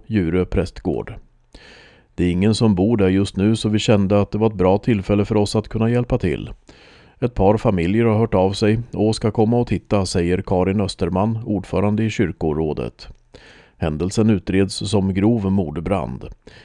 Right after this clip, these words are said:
Ingen människa skadades. Om någon är misstänkt för händelsen ville polisen inte säga när den här tidningen gick i tryck.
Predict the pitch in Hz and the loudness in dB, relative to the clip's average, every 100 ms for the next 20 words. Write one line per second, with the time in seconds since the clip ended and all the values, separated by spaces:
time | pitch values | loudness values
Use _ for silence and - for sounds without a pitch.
0 | - - 120 117 135 120 101 98 113 - | -20 -2 2 4 4 2 2 2 0 0
1 | 80 73 87 69 - - - - 82 87 | -2 0 -2 -2 -6 -12 -14 -6 -4 0
2 | 82 82 107 98 101 - 107 117 - 104 | 0 0 2 2 0 0 0 0 0 0
3 | 107 95 95 117 117 110 _ - 123 127 | 2 0 0 0 0 0 _ -2 0 2
4 | 113 98 - 107 95 104 101 87 110 117 | 2 2 2 0 0 0 2 2 2 2
5 | 107 110 95 98 - 90 92 101 82 85 | 2 2 0 0 -2 -2 0 0 -2 -4
6 | - 110 98 - - | -2 -2 -2 -4 -10